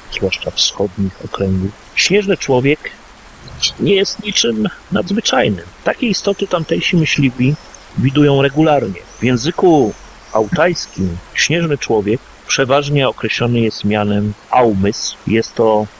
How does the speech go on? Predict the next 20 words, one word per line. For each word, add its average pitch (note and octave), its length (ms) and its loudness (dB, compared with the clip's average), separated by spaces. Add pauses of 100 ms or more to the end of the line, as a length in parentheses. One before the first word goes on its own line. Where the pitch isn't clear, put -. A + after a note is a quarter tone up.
(280)
nazwa G#2 720 0
zbliżona G#2 880 0 (100)
do G2 320 0 (200)
innych, B2+ 540 0
y, G2+ 520 0 (140)
określeń, G#2+ 720 -2 (260)
takich G#2 280 -2
jak G2+ 260 -2 (200)
aumas. A#2 680 0
Słowo G#2 260 0
to G2 140 -4
pochodzi G2 380 -4
z F#2 60 -4
języka G2 480 0 (160)
turckiego. A2 680 -4 (200)
W G#2+ 520 -2 (180)
Chinach, C3 600 0 (200)
w - 60 -10
sąsiednich G#2+ 460 -2
Chinach, F#2 440 -4